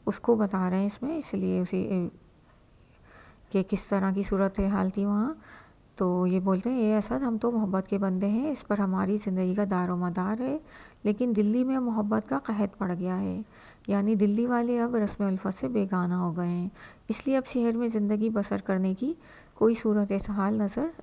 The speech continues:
सूरत नज़र नहीं आती, इसलिए शहर में रहने को तो रह लेंगे, मगर खाएंगे क्या और किस तरह ज़िंदा रहेंगे?"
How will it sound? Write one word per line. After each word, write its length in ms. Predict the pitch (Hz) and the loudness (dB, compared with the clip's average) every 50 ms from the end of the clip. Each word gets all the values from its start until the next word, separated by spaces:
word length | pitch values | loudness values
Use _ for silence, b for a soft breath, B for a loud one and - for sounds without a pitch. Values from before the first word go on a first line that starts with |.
| - - | -6 -2
सूरत 280 | 226 208 220 277 285 - 226 | 0 2 2 2 2 0 -2
नज़र 240 | 202 - 202 208 | -2 0 0 -2
नहीं 300 | 202 202 208 196 175 180 | 0 0 0 0 0 0
आती, 380 | 180 180 180 180 - 185 185 208 - B B B B B B B - | -2 -4 -6 -6 -4 -6 -6 -6 -8 B B B B B B B -4
इसलिए 300 | 196 - - 202 208 202 | -2 0 2 2 2 2
शहर 300 | - 220 208 208 208 196 | 2 2 2 2 2 2
में 140 | 208 220 214 | 2 2 4
रहने 300 | 208 202 196 190 208 220 | 4 4 4 2 2 0
को 120 | - 226 | 0 0
तो 120 | 226 226 | 0 0
रह 160 | 214 214 208 190 | 2 2 2 2
लेंगे, 420 | 196 220 226 214 214 208 202 202 B B B B B B B - | 2 2 0 0 0 0 -2 -4 B B B B B B B -2
मगर 240 | 202 196 190 226 247 | 0 0 2 0 -2
खाएंगे 480 | 240 - 214 196 190 190 185 185 190 190 | -2 -2 0 0 2 2 2 0 0 -2
क्या 240 | 190 - 214 233 254 | -2 -2 -2 -2 -2
और 80 | 247 | -2
किस 260 | 233 - 233 233 - | -4 -4 -6 -6 -4
तरह 220 | - 220 202 202 196 | -4 -4 -2 -2 -2
ज़िंदा 320 | 190 - 185 180 180 185 | -2 -2 -4 -2 -2 -2
रहेंगे?" 520 | 180 185 185 185 180 180 180 196 202 214 | 0 0 0 -2 -2 -2 -4 -4 -6 -6